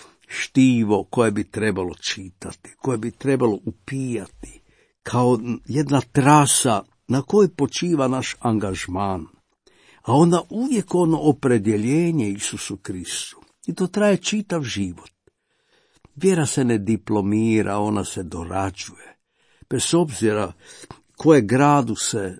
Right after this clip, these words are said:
na teološkom fakultetu postigli, ali treba i dalje produbljivati to opredjeljenje Isusu Kristu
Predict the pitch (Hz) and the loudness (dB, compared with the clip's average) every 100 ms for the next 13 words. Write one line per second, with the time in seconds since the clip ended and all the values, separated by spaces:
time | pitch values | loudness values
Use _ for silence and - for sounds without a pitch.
0 | - 110 117 110 - 123 131 135 - - | -4 0 2 2 2 4 4 2 0 -2
1 | 107 - 113 - 104 - 110 113 - 95 | -2 -2 -6 -4 -6 -2 0 0 -4 -12
2 | - 107 98 - - 85 - - _ _ | -4 -4 -4 -8 -10 -10 -12 -18 _ _
3 | _ _ _ _ _ _ _ - 92 90 | _ _ _ _ _ _ _ -10 -8 -8
4 | - 117 104 101 101 90 123 143 143 - | -4 -2 -2 -6 -8 -6 -2 0 0 -2
5 | 131 107 101 107 113 117 104 95 - - | -8 -8 -8 -4 -2 -2 -2 -6 -10 -8
6 | - 104 117 - 113 101 95 92 107 127 | -6 -2 -2 -2 -4 -4 -6 -2 4 6
7 | 143 127 110 117 - - 101 - 104 107 | 6 2 -2 -4 -10 -14 -16 -10 -8 -8
8 | - - - 92 | -10 -14 -16 -20